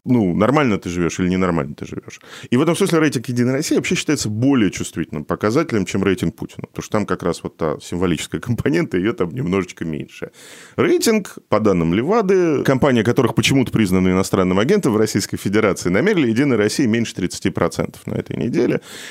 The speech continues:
И понятно, что речь идёт в основном про вот то, что ты чуть раньше сказал, речь идёт про ножницы. Когда доходов у тебя всё меньше, меньше, меньше и меньше, цены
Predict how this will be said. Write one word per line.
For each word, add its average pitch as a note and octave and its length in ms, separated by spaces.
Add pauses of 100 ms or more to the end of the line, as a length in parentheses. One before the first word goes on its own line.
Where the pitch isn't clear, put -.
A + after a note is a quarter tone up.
(120)
И C3 100
понятно, A#2 760
что E2 760
речь A#2 280
идёт F#2 360
в F2+ 100
основном E2+ 560
про D2 640
вот E2 180
то, G#2 80
что - 200
ты E2+ 280
чуть - 200
раньше D#2+ 260
сказал, A2 320
речь F#2+ 180
идёт F2 220
про E2+ 140
ножницы. D2+ 500 (380)
Когда F#2 200
доходов F#2+ 460
у - 40
тебя D#2+ 220
всё - 160
меньше, D#2+ 320
меньше, D2+ 300
меньше D2 280
и - 40
меньше, F4 420 (300)
цены A#2+ 460